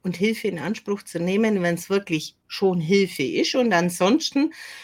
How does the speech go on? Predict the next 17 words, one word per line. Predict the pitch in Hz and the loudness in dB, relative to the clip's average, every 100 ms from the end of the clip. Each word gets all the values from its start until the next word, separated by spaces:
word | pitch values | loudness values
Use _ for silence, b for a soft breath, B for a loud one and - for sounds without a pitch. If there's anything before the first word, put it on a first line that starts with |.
| B B _ | B B _
ja, | 214 202 160 _ | 2 2 0 _
hat | 185 185 | -2 0
ja | 180 170 - | -2 -2 -2
Gott | 202 226 | 0 2
und | 214 | 2
die | 202 | 2
Welt | 180 190 240 - | 2 2 0 -2
einen | 180 | -4
Coach, | 175 208 370 - - - | 2 4 4 0 -8 -4
dann | - 202 220 240 247 _ _ _ | 2 4 4 2 -2 _ _ _
geht's | 247 269 | -4 0
halt | 285 262 | 0 0
einfach | 202 226 - 269 | 0 -4 0 2
nur | 247 381 | 6 6
in | 381 269 | 8 4
die | 226 | 2
Business-Richtung. | 202 175 175 160 - 165 - - 165 | -4 -4 -6 -8 -10 -14 -16 -14 -12